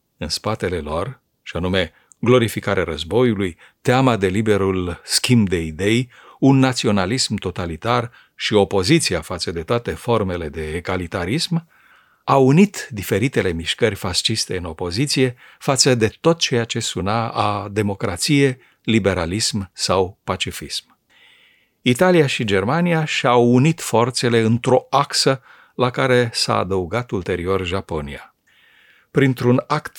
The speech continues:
sovieto-german a fost asigurată neutralitatea Rusiei. O lună mai târziu, în septembrie o mie nouă sute treizeci și nouă,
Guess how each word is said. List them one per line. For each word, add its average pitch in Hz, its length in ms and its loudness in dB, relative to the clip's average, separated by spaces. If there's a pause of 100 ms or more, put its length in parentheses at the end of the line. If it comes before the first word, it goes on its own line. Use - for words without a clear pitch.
(160)
sovieto-german 95 1200 -2 (460)
a 120 100 0
fost - 340 2
asigurată 120 960 0
neutralitatea 104 880 -2
Rusiei. 85 580 -8 (380)
O 135 180 6
lună 151 280 8
mai 98 220 0
târziu, 98 680 -4 (140)
în 95 120 -4
septembrie 104 580 2
o 80 80 -2
mie 90 200 -4
nouă 82 200 -6
sute - 260 -6
treizeci 85 440 -6
și - 160 -2
nouă, 139 440 0